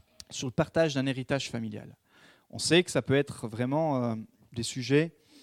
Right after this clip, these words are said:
qui peuvent causer beaucoup, euh, beaucoup d'histoires, qui peuvent détruire les familles. Peut-être vous l'avez vécu, ou peut-être vous êtes peut-être en plein dedans. Et là, ils se sont dit, « Bah tiens, on va aller voir Jésus,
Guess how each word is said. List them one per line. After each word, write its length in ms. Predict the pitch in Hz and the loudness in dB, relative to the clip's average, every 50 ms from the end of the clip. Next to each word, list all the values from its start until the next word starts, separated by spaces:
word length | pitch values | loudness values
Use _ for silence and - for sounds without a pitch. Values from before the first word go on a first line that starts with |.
| - _ - _ _ _ | -20 _ -20 _ _ _
qui 120 | - - | -12 -4
peuvent 200 | 110 131 123 - | 0 0 0 0
causer 300 | - - 135 120 123 131 | 0 -2 -2 0 2 0
beaucoup, 420 | 123 127 151 151 - - 190 185 170 - - - - - _ _ _ _ _ _ _ _ _ _ _ _ _ _ _ _ _ _ _ _ - 170 | 2 2 -2 -2 0 -2 0 0 0 -4 -8 -14 -20 -20 _ _ _ _ _ _ _ _ _ _ _ _ _ _ _ _ _ _ _ _ -10 -8
euh, 380 | 117 110 107 107 104 104 104 | -6 -4 -4 -6 -6 -6 -4
beaucoup 260 | 104 131 127 - 143 | -2 -4 -2 0 -2
d'histoires, 480 | 131 123 - - - 151 156 165 170 - | -2 -2 -4 0 2 4 4 4 2 -2
qui 80 | - 110 | -6 -6
peuvent 160 | - 117 104 | -4 -4 -4
détruire 340 | 117 131 - - - 139 135 | -4 -6 -6 -6 -10 -8 -6
les 60 | 135 | -8
familles. 440 | - - 131 127 143 170 185 190 - - - - - _ _ _ | -4 -4 -2 -2 0 -2 -2 -4 -6 -12 -20 -20 -20 _ _ _
Peut-être 220 | - - - 131 127 | -10 -6 -6 -4 0
vous 80 | 127 | 0
l'avez 220 | 135 131 127 131 123 | 2 2 2 2 0
vécu, 480 | 131 127 - - - 151 156 156 160 | 0 -2 -4 -6 -4 -2 0 0 0
ou 100 | 156 139 | 0 -2
peut-être 460 | 120 - 117 - 139 127 - - 131 | -2 -4 -4 -2 -2 -4 -4 -4 -4
vous 180 | 127 123 117 120 | -4 -2 -2 -4
êtes 140 | 120 - _ | -4 -4 _
peut-être 320 | - 123 117 - 135 - | -4 -4 -4 -4 -4 -6
en 80 | 131 120 | -6 -4
plein 180 | - 131 127 | -2 -2 -2
dedans. 340 | 120 123 113 127 143 180 196 - - - - - - - - - _ - | 0 0 0 0 0 -2 -2 -6 -12 -18 -18 -18 -18 -18 -20 -18 _ 0
Et 100 | 127 127 | 6 8
là, 160 | 151 196 220 | 8 8 8
ils 60 | 202 | 6
se 60 | - - | 4 0
sont 80 | 160 | 0
dit, « 100 | 151 202 | 0 4
Bah 100 | 165 143 | 4 4
tiens, 160 | 127 - 202 | 4 4 2
on 40 | 208 | 4
va 80 | 165 139 | 4 4
aller 100 | 131 123 | 4 4
voir 160 | 123 165 170 | 4 4 2
Jésus, 480 | 139 147 151 127 120 147 165 190 214 | 4 2 0 0 0 0 -2 -2 -2